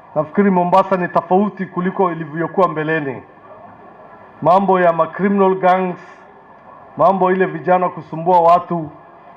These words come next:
tumepigana na hao usiku na mchana. Na tutaendelea kupigana na hao mpaka tuhakikishe kwamba kuna usalama wa kutosha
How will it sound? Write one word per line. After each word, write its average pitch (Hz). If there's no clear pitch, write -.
tumepigana 175
na 170
hao 170
usiku -
na 160
mchana. 143
Na 156
tutaendelea 175
kupigana 180
na 160
hao 180
mpaka 190
tuhakikishe 180
kwamba 165
kuna 156
usalama 180
wa 175
kutosha 220